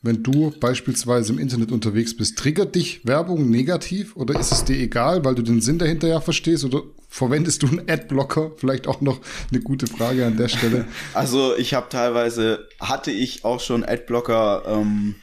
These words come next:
Speaker 2: installiert. Ähm, guck mal, es ist so gar keine Frage. Auch ich empfinde Werbung teilweise für nervig.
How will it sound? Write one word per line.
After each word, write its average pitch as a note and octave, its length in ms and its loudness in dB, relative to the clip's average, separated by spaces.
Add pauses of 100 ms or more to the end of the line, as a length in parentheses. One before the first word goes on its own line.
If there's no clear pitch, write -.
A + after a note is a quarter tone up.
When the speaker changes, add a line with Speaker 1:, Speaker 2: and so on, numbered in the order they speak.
(680)
Speaker 2:
installiert. G2+ 800 -2
Ähm, F#2 420 -2 (400)
guck C#3 160 -2
mal, A2 240 -2 (220)
es C3 180 -2
ist F3 160 0
so B2+ 140 -2
gar C#3 260 -2
keine A#2+ 340 2
Frage. A2 640 4
Auch - 300 -2
ich C#3+ 480 -2
empfinde C3+ 840 0 (260)
Werbung C3 840 2
teilweise A2+ 580 2
für B2+ 180 -6
nervig. A2 680 0